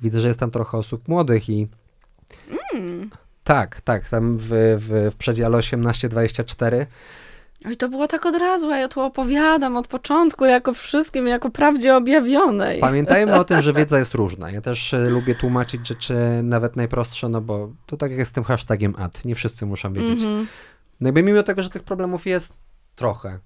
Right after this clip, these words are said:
Speaker 1: i wiadomo, że mówimy o tym w sposób,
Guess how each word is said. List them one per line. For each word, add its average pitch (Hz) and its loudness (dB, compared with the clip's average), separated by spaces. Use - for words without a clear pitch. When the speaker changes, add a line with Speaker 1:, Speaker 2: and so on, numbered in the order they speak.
Speaker 1:
i 113 -2
wiadomo, 127 -4
że 120 -4
mówimy 120 0
o 113 0
tym 117 -4
w - -10
sposób, 113 -6